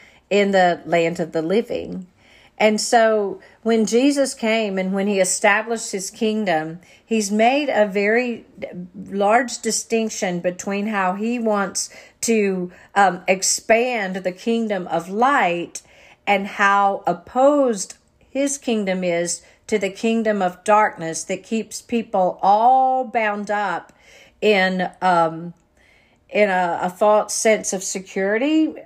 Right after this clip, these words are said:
uh, thinking that they have control of things that they do not, in a, in an idolatrous worship of the created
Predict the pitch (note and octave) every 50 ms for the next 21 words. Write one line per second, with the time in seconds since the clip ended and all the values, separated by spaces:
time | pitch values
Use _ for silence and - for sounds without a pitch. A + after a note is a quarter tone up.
0 | _ _ _ D3+ - - - - A3+ A3 A3 G#3+ A3+ G#3+ G#3 G3+ G3 G3 F#3+ F#3
1 | - F#3 F#3 F#3 F3+ F#3 G3+ G3+ G#3 G3+ - - G3+ F#3+ F3+ - - G#3 G3 G3+
2 | G#3 G#3 G3+ F#3+ G3 - G3+ F#3+ F#3 F3+ - F#3 F3 F#3 F#3+ F3 F3 - D#3+ E3
3 | E3+ E3+ F3 G3 A3+ C4 B3 - - - - - - - - _ _ - F3 G3
4 | G3 F#3 - - F#3 F#3 F3+ F3 F3 E3+ E3 D#3+ - - - F#3 F#3 F3+ E3+ E3+
5 | F3 E3+ E3+ F3 F3 F3+ F3 F3+ F#3+ G3 G#3 G#3 G#3 - G3 F3 F3 - - F3+
6 | E3+ F3+ F#3 F#3+ - - C4+ C#4 C4+ - - F3+ F3+ - F#3 F3 F3 - - -
7 | F3+ F3+ F3 F3 E3+ F3 F#3 G3 G#3 G#3+ A#3+ B3 B3+ C4 C4 B3 B3+ B3 A#3 -